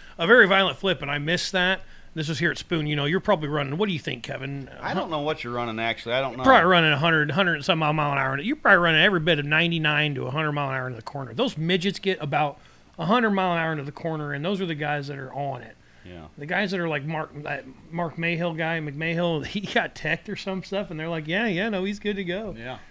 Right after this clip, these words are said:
Speaker 1: 'Cause he's that good, but, you know, he, they're selling that off in the corner. He's probably going a hundred, hundred one, hundred two. So I like to think you guys are
Speaker 2: But
Speaker 1: going every, every bit of ninety,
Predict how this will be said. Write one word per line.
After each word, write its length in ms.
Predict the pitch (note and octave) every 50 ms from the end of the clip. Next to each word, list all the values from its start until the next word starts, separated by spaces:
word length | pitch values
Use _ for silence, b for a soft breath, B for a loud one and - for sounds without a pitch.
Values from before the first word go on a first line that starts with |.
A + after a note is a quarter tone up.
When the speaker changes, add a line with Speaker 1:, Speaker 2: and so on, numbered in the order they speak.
| B B -
Speaker 1:
'Cause 160 | - F#3 F3
he's 160 | E3 F3+ D#3 C3+
that 240 | F3+ F3+ E3+ D3
good, 260 | C#3 D#3 F#3+ G#3+ F3+ D3
but, 160 | D3+ D3 C#3+ C3+ D3+
you 160 | D#3+ D#3 D#3+
know, 120 | D#3+ D#3+
he, 120 | D#3 D#3+ G#3
they're 160 | F#3+ F#3 A#3+ A#3
selling 320 | - - B3 G3 E3+ E3
that 120 | E3 E3 D#3
off 220 | D3+ D#3 D3 -
in 60 | D3
the 60 | C#3+
corner. 300 | C3 - D#3 D#3 D3+ C#3+
He's 140 | C3+ F3+ G#3
probably 240 | G#3 - G3 D#3 D3+
going 220 | C#3+ C#3+ C#3 C#3
a 20 | C3
hundred, 320 | C3 D3 C#3+ C#3+ C#3+ C#3+
hundred 300 | C3 C#3+ C#3+ C#3 C3+ C3
one, 220 | C3 C3 C3+ C3+ C3+
hundred 260 | C#3+ C3 A#2+ B2 B2
two. 160 | - D3 C3+
So 140 | B2 - -
I 160 | - F3 G3+
like 180 | C4 A3+ G3+ D#3
to 60 | - C3+
think 240 | - D#3 B2+ - -
you 60 | D#3
guys 260 | C#3+ - - - -
are 40 | -
Speaker 2:
But 100 | C#3+ C#3
Speaker 1:
going 100 | C3 B2
every, 220 | B2+ A#2+ A#2+ B2 B2+ -
every 220 | G3+ C4+ C#4 G#3+
bit 180 | E3+ D3+ E3 D#3+
of 80 | - - B B B B B B B B -
ninety, 640 | C#3 - F3 F3 E3+ E3+ E3+ D#3+ E3 E3 D#3+ D3